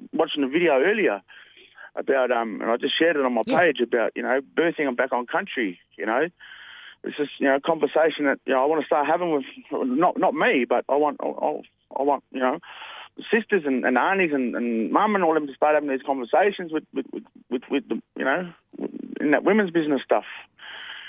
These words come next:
Speaker 1: You
Speaker 2: Well,
Speaker 1: know,
Speaker 2: that's
Speaker 1: it's,
Speaker 2: right.
Speaker 1: it's not my business, you know, but it's my business to hold, ho-, hold country as, as a warrior and, and, and stand up to say, "Listen,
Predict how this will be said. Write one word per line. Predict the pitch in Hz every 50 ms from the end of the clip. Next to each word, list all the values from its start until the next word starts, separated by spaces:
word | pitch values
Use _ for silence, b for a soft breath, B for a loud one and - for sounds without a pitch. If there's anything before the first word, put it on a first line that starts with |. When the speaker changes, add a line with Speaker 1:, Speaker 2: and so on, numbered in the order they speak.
| B B B B _
Speaker 1:
You | 214
Speaker 2:
Well, | 220
Speaker 1:
know, | 220
Speaker 2:
that's | 240 226 -
Speaker 1:
it's, | - -
Speaker 2:
right. | 220 214 196
Speaker 1:
it's | - -
not | 156 120
my | 151 151 131
business, | 123 180 214 202 202 170 135 - - -
you | -
know, | 117 127 156
but | - 147 131
it's | 131 - - -
my | - 147 151
business | 147 147 156 147 147 139 131
to | 135
hold, | 127 151 156 151 135 120 - -
ho-, | 117 139 - -
hold | - 156 156 165 147 -
country | - 156 180 185 - 180 156 143
as, | 127 - - 135
as | 131 127
a | 127 117
warrior | 135 170 180 180 180 156 123 110 107
and, | 107 107 104 -
and, | - 110 104 -
and | 117 113
stand | - - 135 131 139
up | 143 135 -
to | - -
say, | - 123 139
"Listen, | 170 170 - - 127 107 98 92